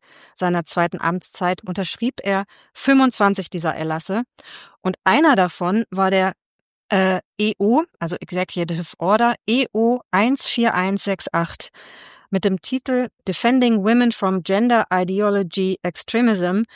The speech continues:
and Restoring Biological Truth to the Federal Government.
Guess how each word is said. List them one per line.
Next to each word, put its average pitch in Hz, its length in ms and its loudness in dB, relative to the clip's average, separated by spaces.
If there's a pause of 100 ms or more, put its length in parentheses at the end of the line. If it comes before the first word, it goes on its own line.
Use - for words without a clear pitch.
(180)
and 180 120 -2
Restoring 214 640 2
Biological 180 800 -2
Truth 226 440 -2 (120)
to - 160 -6
the 180 80 -6
Federal 202 480 -2
Government. 165 680 -2